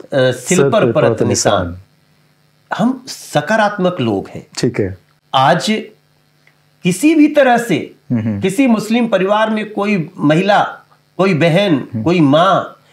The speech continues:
Speaker 1: या उस माँ का कोई बेटा
Speaker 2: हम्म।
Speaker 1: जब सोचेगा कि हमारी माँ को तीन तलाक से मुक्ति मिली है,
Speaker 2: हम्म।
Speaker 1: भाई अलग तो हिंदू में भी लोग होते हैं,
Speaker 2: हम्म।
Speaker 1: वहां भी हो सकते हैं,
Speaker 2: हम्म।
Speaker 1: लेकिन उसकी प्रक्रिया है,
Speaker 2: हम्म।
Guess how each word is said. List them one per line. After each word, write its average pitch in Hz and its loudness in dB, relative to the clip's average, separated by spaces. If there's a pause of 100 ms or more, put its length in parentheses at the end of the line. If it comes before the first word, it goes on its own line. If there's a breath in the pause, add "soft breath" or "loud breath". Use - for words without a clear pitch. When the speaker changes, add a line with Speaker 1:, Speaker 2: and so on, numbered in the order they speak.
Speaker 1:
या 196 4
उस 214 -2
माँ 170 2
का 208 2
कोई 202 -4
बेटा 170 -2
Speaker 2:
हम्म। 131 0
Speaker 1:
जब 170 -2
सोचेगा 196 -2
कि 202 -6
हमारी 165 0
माँ 160 0
को 196 -4
तीन 147 -2
तलाक 147 -2
से 165 -6
मुक्ति 131 -4
मिली 110 -2
है, 98 -6
Speaker 2:
हम्म। 117 0 (540 loud breath)
Speaker 1:
भाई 156 0
अलग 175 2
तो 302 0
हिंदू 185 2
में 285 4
भी 277 4
लोग 262 2
होते 196 -2
हैं, 107 -2
Speaker 2:
हम्म। 151 2
Speaker 1:
वहां 170 4
भी 302 4
हो 254 4
सकते 226 -4
हैं, - -4
Speaker 2:
हम्म। 120 0 (140)
Speaker 1:
लेकिन 190 0
उसकी 262 -2
प्रक्रिया 160 0
है, 117 -2
Speaker 2:
हम्म। 113 0